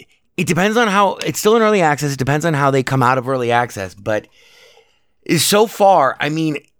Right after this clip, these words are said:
I've beaten the game for, like, three days now, a-, or three or four days now, and I keep playing it, 'cause it never ends. I mean, there is no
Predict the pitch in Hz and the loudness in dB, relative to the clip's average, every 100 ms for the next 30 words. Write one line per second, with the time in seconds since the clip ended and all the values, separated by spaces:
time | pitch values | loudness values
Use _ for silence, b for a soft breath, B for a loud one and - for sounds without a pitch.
0 | _ 165 196 131 220 208 185 123 131 135 | _ -6 -6 -4 -2 0 -2 -2 0 2
1 | 147 139 143 120 107 101 - - - _ | 0 0 0 0 0 -4 -10 -20 -20 _
2 | _ - - 127 135 131 160 208 202 208 | _ -20 -6 -2 2 2 2 0 2 2
3 | 202 - _ 147 147 151 147 127 185 196 | -2 -6 _ -6 -4 -2 -4 -2 2 2
4 | - 156 143 107 113 101 98 - B B | 4 2 2 0 -2 -2 -4 -8 B B
5 | B - 147 151 139 139 - 147 147 101 | B -4 -2 -2 -4 -10 -8 -4 -4 -4
6 | 85 - _ b b b b - 165 208 | -12 -18 _ b b b b 0 2 2
7 | 180 143 160 127 104 123 151 143 165 131 | 0 -2 -4 -6 -6 -6 -4 0 0 2
8 | 147 | 0